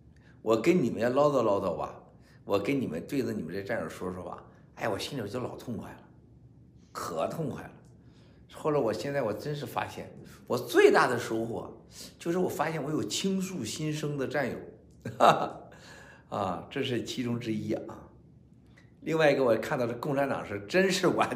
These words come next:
蛋了，这好消息太多。据我所知，为啥我今天兴奋啊？从早到晚就知道美国对共产党那块儿准备了，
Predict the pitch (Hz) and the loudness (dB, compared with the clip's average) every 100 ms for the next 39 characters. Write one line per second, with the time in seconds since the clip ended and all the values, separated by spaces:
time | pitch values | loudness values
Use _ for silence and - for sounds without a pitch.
0 | - 170 180 156 82 - - 185 - - | 4 6 6 2 -2 -8 -12 -12 -12 -4
1 | - - - 90 - 131 135 135 - 120 | 0 0 2 2 2 0 0 -4 -2 -2
2 | - 76 - - - - - - - - | -4 -10 -14 -18 -20 -20 -20 -20 -20 -8
3 | 175 170 120 131 - 92 - 101 180 165 | 0 2 4 4 2 -2 -2 0 4 6
4 | 147 - 135 139 135 196 147 120 71 - | 6 2 0 0 0 -2 0 0 -2 -6
5 | - - - - - - - 143 127 110 | -10 -12 -18 -20 -20 -20 -8 0 2 4
6 | 131 107 76 90 101 104 104 90 78 - | 4 2 0 -6 -8 -6 -2 -2 -2 -8
7 | - - - - - 101 117 92 85 113 | -16 -20 -20 -20 -14 2 4 4 4 2
8 | - 139 131 127 131 101 107 117 117 98 | 2 -2 0 0 2 0 0 -2 -2 -4
9 | 92 117 | -2 2